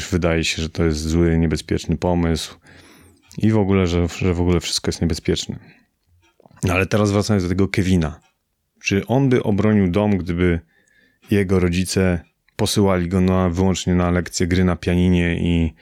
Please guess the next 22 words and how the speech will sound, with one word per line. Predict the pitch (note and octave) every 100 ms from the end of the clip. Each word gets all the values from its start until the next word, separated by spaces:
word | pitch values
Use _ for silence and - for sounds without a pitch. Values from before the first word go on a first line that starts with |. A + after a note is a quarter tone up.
| - - - _ _ _ -
pozwalali | G#2+ E2+ F2+ F2 F2
mu | E2+ F2
robić | F2 E2
tylko | - G2
i | F#2+
wyłącznie | F2+ F#2 -
bezpieczne | F2 E2+ F#2+ E2+ F2
rzeczy? | E2 D#2+ - E2 - _ _ _ _ _ -
Gdyby, | E2+ F2
nie | F2+ E2
wiem, | D#2+ D#2 - - - - _ _ _ -
właśnie | F2 F#2 - F2
byli | E2 E2+ E2 E2 E2
zwolennikami | E2 D#2+ F#2 F#2 F2 F#2+ F2
twardych | - G2 E2+ F2 E2+
zasad | F#2+ F2+ F#2+ E2+ -
i | F2+ E2+ E2 D#2+ - _ _ _ _ _ -
wyprostowaliby | F#2 G2+ - G2+ - G2+ A2 G2+ D#2+ E2
go, | E2 D2 - _ -
wy-, | F2 F#2 F2+
wy-, | F2+ F2+ F2+
wy-, | F2+ F#2